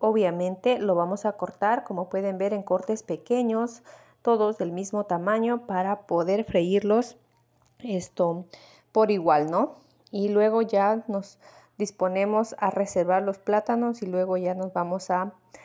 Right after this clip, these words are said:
calentar aceite. La cantidad de aceite sí tiene que ser generosa, ya que, pues, necesitamos freír muy bien los plátanos.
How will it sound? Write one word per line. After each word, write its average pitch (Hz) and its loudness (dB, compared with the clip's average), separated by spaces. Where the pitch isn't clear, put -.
calentar 185 2
aceite. 233 0
La 208 0
cantidad 185 0
de 208 0
aceite 208 -4
sí 208 -6
tiene 196 -6
que 180 -6
ser 202 -2
generosa, 220 -2
ya 202 -2
que, 202 -2
pues, 214 -4
necesitamos 208 -4
freír 185 -2
muy 196 -4
bien 180 -4
los 180 -6
plátanos. 165 -10